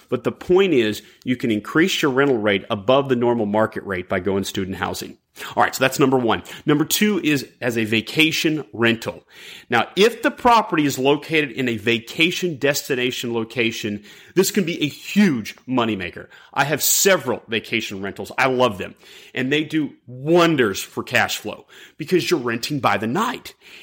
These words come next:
And by the night really adds up when you start adding up by the month, right?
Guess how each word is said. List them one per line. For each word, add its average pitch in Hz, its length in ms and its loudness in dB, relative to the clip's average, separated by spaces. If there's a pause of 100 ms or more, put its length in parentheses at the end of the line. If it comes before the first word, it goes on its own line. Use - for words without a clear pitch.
And 139 140 -2
by 156 160 6
the 131 80 0
night 190 340 2
really 170 320 4
adds 160 240 2
up 302 220 4
when 147 80 0
you 135 80 0
start 139 200 2
adding 135 280 4
up 131 120 -2
by 110 200 2
the 147 80 -2
month, 311 460 -4 (100)
right? - 260 2